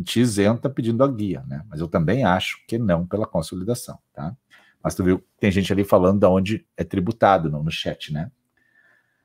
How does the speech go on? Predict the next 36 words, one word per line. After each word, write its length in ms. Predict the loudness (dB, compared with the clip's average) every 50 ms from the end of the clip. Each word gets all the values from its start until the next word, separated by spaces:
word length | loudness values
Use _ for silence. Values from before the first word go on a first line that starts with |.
| _ _ _ _ _ _ _ _ _ _ _ _ _
"Decorrente 340 | -6 -2 -2 -2 -2 0 -2
da 80 | -4
compra 260 | -2 -2 -2 -2 0
e 20 | 0
venda 220 | 0 0 0 0
do 140 | 0 -2 -4 _
usufruto 520 | -4 -2 0 -2 -2 0 0 0 0 2
que 80 | 2 4
já 200 | 6 6 6 6
foi 240 | 4 4 2 2 4
tributada." 640 | 2 0 0 0 -2 -2 -2 -2 -2 -4 -8 -14 _ _ _ _
É, 160 | -10 -10 -10 -10 _ _ _ _ _ _ 2
eu 100 | 4 4
entendi 240 | 6 6 6 4 6
o 60 | 4
que 40 | 6
o 40 |
Eduardo 200 | 6 6 6 6
perguntou 360 | 4 0 -2 -2 2 2 2 2
agora. 200 | 2 0 -6 _ _ _ _ _ _ _ _ _ _ _ _ _ _ _ _ _ _ _ _ 4
Eu 200 | 6 8 8 8
tô 160 | 6 4 4
comprando 520 | 4 2 2 4 4 6 6 6 6 4
o 80 | 4 4
usufruto 720 | 4 4 4 0 0 4 4 4 4 4 0 -2 -4 -4 _ _ _ _ _ _ _ _ _ _ _ _ _ _
e 80 | -10
tô 200 | -6 -2 -2 -2
comprando 520 | 0 0 -2 -2 0 2 2 2 4 6 4
a 60 | 4
nua 240 | 4 6 4 4 4
propriedade. 840 | 4 0 -2 -2 0 4 6 6 6 6 2 -2 -8 -14 -18 _ _ _ _ _ _ _ _ _ _ _ _
Agora 180 | -6 -6 -6
eu 40 | -6
entendi 180 | -6 -8 -8 -8
a 40 | -10
pergunta. 280 | -10 -14 -14 -16 -20